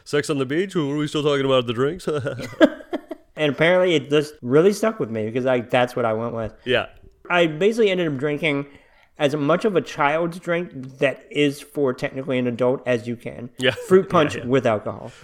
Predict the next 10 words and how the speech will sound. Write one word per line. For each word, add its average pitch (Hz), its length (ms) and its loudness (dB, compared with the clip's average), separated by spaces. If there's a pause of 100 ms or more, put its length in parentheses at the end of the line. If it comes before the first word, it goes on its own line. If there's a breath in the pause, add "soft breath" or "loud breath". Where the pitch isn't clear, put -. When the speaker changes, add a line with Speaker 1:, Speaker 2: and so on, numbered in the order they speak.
Speaker 1:
We 139 140 0
did, 160 200 2
uh, 131 300 4
we 131 80 -4
did 131 180 -4
Cosmos 113 580 -2
the 101 120 -6
other 95 140 -6
day, 87 260 -6 (580)
and 104 400 -4